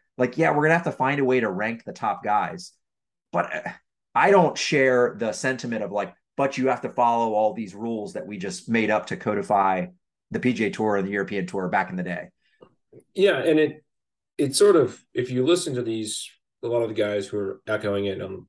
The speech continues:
Speaker 2: you know, other podcasts and whatnot, if you listen to them, they, their arguments don't really make sense because on the one hand, well, you have to follow the rules, but then they go on and be like, "God, watching golf on T V is so brutal. They can't get it right.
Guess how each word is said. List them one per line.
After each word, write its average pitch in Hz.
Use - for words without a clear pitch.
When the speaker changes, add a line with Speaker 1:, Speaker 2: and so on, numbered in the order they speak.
Speaker 2:
you -
know, 69
other 92
podcasts 92
and 95
whatnot, 95
if 127
you 147
listen 247
to 143
them, 123
they, 117
their 123
arguments 165
don't 135
really 120
make 101
sense -
because 104
on 110
the 110
one 120
hand, 107
well, 101
you 101
have 110
to -
follow 113
the 104
rules, 95
but 135
then 165
they 165
go 156
on 160
and 147
be 127
like, 117
"God, 123
watching 107
golf 107
on 101
T 110
V 104
is 98
so 113
brutal. 110
They 98
can't 107
get 117
it 104
right. 117